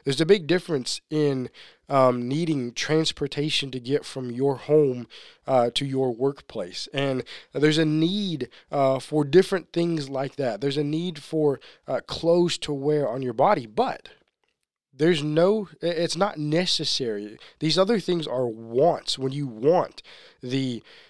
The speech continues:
you know, one hundred thousand dollar car, or you want, um, the, the, the Gucci brand clothes and, and things like that. Um, now, again, I'm not saying if you own a one hundred thousand dollar car or you o-, own the nicest brands, there's nothing, I, I'm not saying there's anything sinful in and of itself in having those things,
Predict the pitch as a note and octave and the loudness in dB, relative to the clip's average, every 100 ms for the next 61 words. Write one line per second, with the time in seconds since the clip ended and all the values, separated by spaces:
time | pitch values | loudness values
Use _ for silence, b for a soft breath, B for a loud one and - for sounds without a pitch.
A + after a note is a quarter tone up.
0 | B C3+ G#2+ D#2+ - C3 C#3+ C#3+ D#3+ C#3+ | B -6 -4 -6 -10 2 2 2 -2 -2
1 | C#3 C3+ B2+ B2+ A#2+ A2+ G#2 G#2 - G#2 | -2 0 0 0 -2 -4 -4 -8 -6 -4
2 | F2 G#2 A2+ C#3+ E3 C3+ D3 E3 G#2 - | -4 -6 -8 -6 -4 2 4 4 0 -10
3 | B B B - C3 B2 A#2+ A2+ B2 A2+ | B B B 0 4 4 2 0 2 2
4 | G2 B2+ B2+ B2+ A#2+ - B2 B2 A#2 C#3+ | -2 -8 -4 -4 -4 -10 -6 -6 -4 -4
5 | D3+ D3+ C3 C3 B2 A2+ - B2 A2 G#2+ | -2 -4 0 2 2 -2 0 2 2 0
6 | B2 B2+ A2+ D3+ D3+ B2+ B2 A#2 C#3 C#3+ | -2 -2 -2 -2 -2 -4 -6 -6 -4 -4
7 | G#2 - B B B C3+ B2+ A#2+ D3 A#2 | -4 -10 B B B 4 4 6 6 4
8 | A#2 D#3 B2 D3 C#3 - F3 D#3 B2+ D3+ | 4 2 4 0 0 0 0 0 -4 -8
9 | D3+ C#3+ D3+ D3+ C3 C#3 C3 C#3 C3+ C3 | -4 2 4 4 2 0 -2 -4 -2 -6
10 | C3 B2+ A#2 A2+ C3 C#3+ A2+ A#2+ D3+ C#3 | -2 -2 -2 -2 0 2 2 0 0 2
11 | C#3 C#3 C#3 C#3 B2+ B2+ C3+ C#3 D#3 D#3 | 0 0 -2 -2 0 0 0 -2 -2 -2
12 | A3 G3+ A#3 - D3+ - B D#3+ C3+ C#3+ | -2 0 -2 -2 -4 -6 B -6 -2 2
13 | F#3+ F#3 - F3 D3+ D3+ D3+ C#3 D3 B2+ | 2 2 0 0 0 -2 -6 -6 -8 -4
14 | - D3+ - A#2 C3+ C#3 B2 A#2 - C#3 | -2 -2 -2 -6 -4 -2 -4 -4 -2 0
15 | A#2 - B2+ B2+ C#3 D#3 D3 B2+ A#2+ - | -2 -6 -8 -8 -2 -2 -2 -6 -4 -6
16 | - F#3+ D3 G#2 | -2 0 0 -4